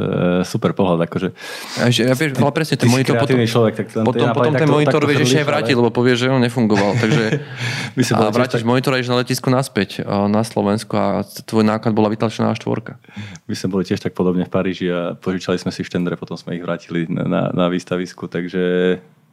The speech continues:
Speaker 2: Takže
Speaker 1: bolo
Speaker 2: ako
Speaker 1: to
Speaker 2: keby
Speaker 1: dobre.
Speaker 2: dá sa všelico, len proste tá lenivosť je extrémna, hlavne tá vec, že neskúsenosť tých ľudí s tým, že niečo môže mať úspech.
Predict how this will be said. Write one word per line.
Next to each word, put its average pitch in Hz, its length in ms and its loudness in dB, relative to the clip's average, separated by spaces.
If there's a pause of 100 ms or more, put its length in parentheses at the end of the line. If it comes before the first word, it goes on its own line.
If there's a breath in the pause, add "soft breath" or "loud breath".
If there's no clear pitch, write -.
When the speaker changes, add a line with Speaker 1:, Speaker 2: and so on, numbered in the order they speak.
(800)
Speaker 2:
Takže 120 240 -2
Speaker 1:
bolo 120 60 -4
Speaker 2:
ako - 20 -2
Speaker 1:
to 101 80 0
Speaker 2:
keby 101 140 2
Speaker 1:
dobre. 156 80 0
Speaker 2:
dá 170 100 -2
sa 165 140 -6
všelico, 135 340 -6
len 120 140 -2
proste 123 180 -8
tá 131 160 -6
lenivosť 127 420 -4
je 123 120 -6
extrémna, 107 500 -6
hlavne 107 300 -6
tá 110 180 0
vec, 110 160 0
že 113 220 -6
neskúsenosť 110 500 -2
tých 107 140 -4
ľudí 107 180 -2
s 107 60 -10
tým, 113 100 -4
že 107 80 -2
niečo 107 220 0
môže 110 160 -2
mať 104 100 0
úspech. 113 340 -4